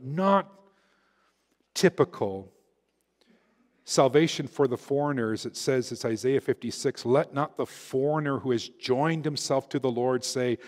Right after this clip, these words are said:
'The Lord will surely separate me from his people.' And let not the eunuch," the sexually disordered person, "say,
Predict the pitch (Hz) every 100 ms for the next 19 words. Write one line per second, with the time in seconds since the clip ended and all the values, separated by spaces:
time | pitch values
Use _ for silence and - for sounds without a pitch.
0 | - - 123 120 160 180 147 139 - 165
1 | 156 147 - 170 160 147 139 127 123 127
2 | - 123 123 - - 143 139 127 - -
3 | 147 139 151 208 165 170 - 165 147 127
4 | 151 233 220 135 - - - _ _ _
5 | _ _ _ _ _ _ _ _ _ -
6 | 131 - - 202 - 185 175 180 143 -
7 | 123 - - - 147 170 143 120 101 90
8 | - _ _ _ _ _ - 143 127 117
9 | 110 - 117 110